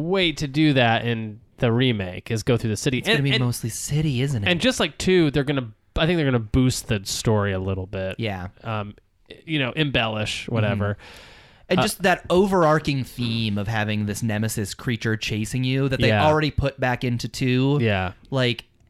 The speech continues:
Speaker 2: leveling that up in three is gonna be so tense
Speaker 1: The
Speaker 2: and
Speaker 1: nemesis
Speaker 2: so
Speaker 1: system in
Speaker 2: scary.
Speaker 1: three is legit fucked.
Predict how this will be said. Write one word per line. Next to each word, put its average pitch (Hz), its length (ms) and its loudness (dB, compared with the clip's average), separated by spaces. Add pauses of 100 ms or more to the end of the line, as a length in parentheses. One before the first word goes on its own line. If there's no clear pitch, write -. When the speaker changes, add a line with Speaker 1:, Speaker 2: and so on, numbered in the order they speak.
(200)
Speaker 2:
leveling 156 640 2
that 127 200 2
up 113 240 2
in 117 140 2
three 117 360 0
is 107 140 -2
gonna 110 240 0
be 101 440 -2 (260)
so 127 440 0
tense 98 440 -4
Speaker 1:
The 147 60 2
Speaker 2:
and 131 80 0
Speaker 1:
nemesis 185 360 2
Speaker 2:
so - 40 2
Speaker 1:
system 208 280 0
in 196 80 2
Speaker 2:
scary. 190 120 -2
Speaker 1:
three 202 320 2
is 131 520 -2
legit 127 600 0 (240)
fucked. - 540 -2